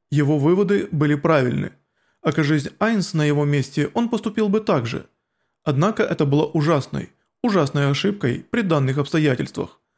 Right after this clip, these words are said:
Айнс улыбнулся в своей душе, когда начал действовать эффект ударной волны. Рика отбросило далеко назад. Взрывной посох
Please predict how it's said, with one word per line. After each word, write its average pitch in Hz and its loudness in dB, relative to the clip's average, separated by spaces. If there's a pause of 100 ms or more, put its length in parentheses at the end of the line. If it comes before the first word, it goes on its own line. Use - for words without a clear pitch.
(420)
Айнс 139 2
улыбнулся 151 0
в 135 -6
своей 139 2
душе, 135 0 (240)
когда 220 0
начал 185 0
действовать 143 -2
эффект 143 -2
ударной 143 2
волны. 135 0 (320)
Рика 208 0
отбросило 151 0
далеко 147 0
назад. 143 -2 (880)
Взрывной 139 2
посох 156 -2